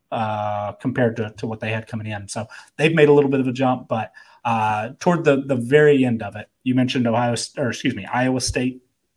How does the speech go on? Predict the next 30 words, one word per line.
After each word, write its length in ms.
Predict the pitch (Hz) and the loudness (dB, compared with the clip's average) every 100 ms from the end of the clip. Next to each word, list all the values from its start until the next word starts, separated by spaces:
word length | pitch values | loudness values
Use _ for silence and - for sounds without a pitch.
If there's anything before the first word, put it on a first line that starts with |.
| _ _ _ _ - - | _ _ _ _ -12 -6
lost 400 | 117 127 117 - | 4 6 4 2
the 80 | 117 | -2
most. 520 | 110 117 135 - - - - | 0 0 0 -4 -8 -18 -10
They 80 | 127 | -6
lost 320 | 110 - - | -6 -8 -6
so 220 | 135 127 | -2 0
many 220 | 120 113 | 0 -2
experienced 540 | 107 - - 104 104 - | -6 -12 -10 -10 -12 -12
players. 480 | 107 101 98 98 - - - - | -10 -10 -10 -14 -18 -20 -20 -12
Uh, 320 | - 113 110 110 | -4 -2 -2 -2
but 220 | 123 - | -6 -6
the 80 | 117 | -4
second, 540 | - 180 233 143 - _ _ _ _ - | 0 0 0 -4 -6 _ _ _ _ -12
uh, 240 | 117 143 | -12 -10
you 140 | 135 135 | -10 -8
know, 120 | - _ 143 | -10 _ -8
biggest 400 | 123 165 160 - | 0 0 2 -2
drop 360 | - 107 - - | -8 -12 -14 -16
in 220 | - 117 | -10 -8
roster 300 | 110 110 - | -6 -6 -8
strength, 420 | 117 - 107 - | -12 -10 -12 -10
a 20 | 123 | -8
little 160 | 117 | -6
bit 140 | 117 - | -8 -10
surprising 580 | - 117 110 110 104 - - - _ - | -6 -4 -4 -6 -10 -12 -20 -20 _ -8
to 80 | 123 | -4
me, 220 | 117 110 | -2 -2
was 160 | 110 110 | -6 -6
Ball 320 | - 120 135 | 0 0 0
State. 380 | - - - | -4 -10 -16